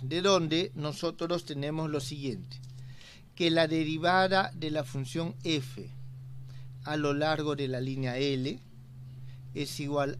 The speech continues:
a la derivada parcial de f con respecto a x por coseno de alfa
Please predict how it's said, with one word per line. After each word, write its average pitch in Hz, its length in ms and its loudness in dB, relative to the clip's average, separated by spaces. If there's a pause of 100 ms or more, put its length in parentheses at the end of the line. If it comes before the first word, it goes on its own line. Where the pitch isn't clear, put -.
a 139 100 -4
la 135 160 -2
derivada 143 800 0 (400)
parcial 143 480 -4
de 143 280 0
f 135 220 -6
con 127 220 -6
respecto 131 600 -8
a 151 80 2
x 139 480 -4 (580)
por 135 160 -6
coseno 127 500 -6
de 175 160 0
alfa 160 460 0